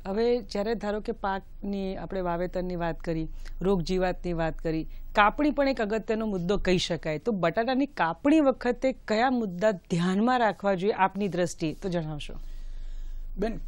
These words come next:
Speaker 2: કાપણીની વાત કરું તો સામાન્ય રીતે, અ, નેવુંથી એકસો વીસ દિવસની અંદર બટાટાનો પાક પૂર્ણ થઈ જતો હોય છે.
Speaker 1: હમ.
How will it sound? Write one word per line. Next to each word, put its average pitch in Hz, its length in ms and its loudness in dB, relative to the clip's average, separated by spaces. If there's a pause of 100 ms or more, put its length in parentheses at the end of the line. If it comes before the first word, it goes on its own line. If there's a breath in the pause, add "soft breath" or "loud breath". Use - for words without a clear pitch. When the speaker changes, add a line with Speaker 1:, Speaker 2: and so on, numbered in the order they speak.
Speaker 2:
કાપણીની 202 520 -2
વાત 190 220 0
કરું 196 340 2
તો 185 300 4
સામાન્ય 180 460 -2
રીતે, 180 420 0
અ, 180 40 -14 (440)
નેવુંથી 170 440 0
એકસો 170 380 -4
વીસ 165 240 -4
દિવસની 165 360 -4
અંદર 151 180 -2
બટાટાનો 143 460 -4
પાક 135 320 -6
પૂર્ણ 127 220 -4
થઈ 123 160 -8
જતો 120 240 -6
હોય 117 160 -6
છે. 117 80 -8
Speaker 1:
હમ. 175 460 -4